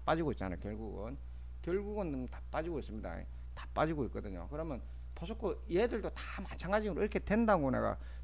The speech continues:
주구장창 하루 이틀 이야기를 던진 게 아니니까 잘 참고하시고 같은 이야기를 계속 반복을 해서 이야기를 드리는데 그 여하튼 지금 오늘은 어떻게 해야 되느냐. 전일날 또는 오늘 장 초반에,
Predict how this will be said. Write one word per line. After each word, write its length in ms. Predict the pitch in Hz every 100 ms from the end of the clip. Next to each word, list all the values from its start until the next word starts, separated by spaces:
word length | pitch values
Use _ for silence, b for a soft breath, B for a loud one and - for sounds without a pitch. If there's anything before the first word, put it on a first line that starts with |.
| -
주구장창 840 | - - 226 254 - 202 247 - 247
하루 240 | - 170
이틀 240 | 175 180 135
이야기를 280 | 120 123 127
던진 280 | 143 131
게 80 | 123
아니니까 520 | - 101 120 135 104 90 B B
잘 180 | - 92
참고하시고 920 | 90 143 127 - 127 156 113 95 95 82 - - - - - - - - - - - B B B B - -
같은 320 | - 143 180
이야기를 280 | 151 135 127
계속 260 | 107 107 135
반복을 400 | 101 113 147 139
해서 260 | 139 139
이야기를 360 | 113 110 117 110
드리는데 680 | 131 143 135 101 98 101 92
그 300 | 101 - -
여하튼 320 | 101 123 127
지금 180 | 131 123
오늘은 360 | 160 165 143 107
어떻게 240 | 95 160
해야 120 | 160
되느냐. 640 | 139 107 104 127 123 90 71 B B B -
전일날 540 | 160 196 185 147 120
또는 200 | - 143
오늘 300 | 127 143 127
장 200 | - 143 156
초반에, 680 | 135 135 156 110 117 143